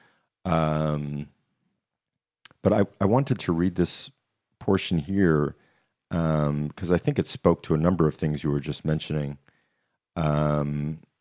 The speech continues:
on, on the subject of tomorrow, on the subject of, of this kind of long-term, uh, macro approach to, uh, to attaining happiness indirectly.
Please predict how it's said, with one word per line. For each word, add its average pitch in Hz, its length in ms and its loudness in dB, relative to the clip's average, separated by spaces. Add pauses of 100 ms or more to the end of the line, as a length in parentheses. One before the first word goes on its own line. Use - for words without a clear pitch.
(360)
on, 85 240 -2
on 85 160 0
the 78 80 2
subject 78 540 0
of 73 340 -2 (560)
tomorrow, 90 500 2 (140)
on 76 100 -4
the 71 60 -6
subject 71 440 -2
of, 73 300 -2 (120)
of 76 400 -4
this 78 160 -6
kind 80 220 -6
of 71 120 -6
long-term, 78 800 -2 (580)
uh, 69 400 -14
macro 82 560 0
approach 80 600 0
to, 71 480 -6 (760)
uh, 67 540 -6 (880)
to 71 380 -4 (880)
attaining 98 480 -2
happiness 76 580 -2
indirectly. 80 800 -4